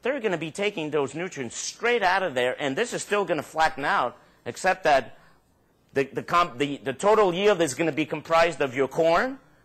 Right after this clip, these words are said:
probably half the yield you would have gotten without any weeds, and the other half might end up being just weed biomass, which is not very helpful to you, okay? So that's the implication, is that these weeds are competing for the same resource, okay?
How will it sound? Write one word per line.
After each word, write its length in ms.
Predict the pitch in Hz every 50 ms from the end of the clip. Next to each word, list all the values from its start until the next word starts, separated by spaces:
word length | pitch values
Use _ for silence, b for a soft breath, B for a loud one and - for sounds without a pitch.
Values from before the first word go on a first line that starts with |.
| b
probably 280 | - 156 170 160 156 135
half 340 | 123 151 175 208 226 - -
the 60 | 160
yield 300 | 151 143 143 139 127 110
you 60 | 135
would 140 | 127 131 123
have 100 | 110 98
gotten 420 | - 131 131 131 - 127 117 117
without 300 | 113 120 113 131 135 139
any 180 | 135 123 120 117
weeds, 380 | 107 117 120 120 127 127 - - b b b b b b
and 160 | - 139 147
the 140 | 139 147 151
other 240 | 165 175 190 185 165
half 400 | 165 170 170 170 170 - - - - - - _ -
might 240 | 117 143 165 170 160
end 180 | 160 160 147
up 200 | 156 147 135 113
being 260 | 139 147 147 139 127
just 220 | 104 - 143 - 113
weed 260 | 107 147 170 175 117
biomass, 460 | 110 127 123 120 110 117 113 - -
which 180 | 123 123 - 117
is 140 | 110 - 120
not 300 | 120 131 147 160 - - _ _ _ _ _
very 220 | - 143 139 139 139
helpful 320 | 139 135 - - 110 90
to 120 | - -
you, 140 | 85 76 - - _ _ _ _ _ - -
okay? 340 | 101 - 156 156 180 196 - b b b b b
So 200 | - - 143 135
that's 340 | 143 175 196 214 214 - -
the 160 | - 170 170
implication, 560 | 165 165 - 160 143 - 165 160 - - 131
is 140 | 120 120 113
that 180 | 120 127 113 -
these 280 | - 131 127 120 117
weeds 260 | 127 151 170 190 160 156
are 60 | 143
competing 420 | - 151 160 - 156 160 151 147
for 140 | - - 135
the 80 | 117 110
same 280 | - 139 131 123 120
resource, 480 | 123 135 131 - 113 82 67 - - - b b b b b b b - _ _ _ _ _ _ _ _ _ _ _ _ _ -
okay? 380 | 95 107 - 147 165 214 247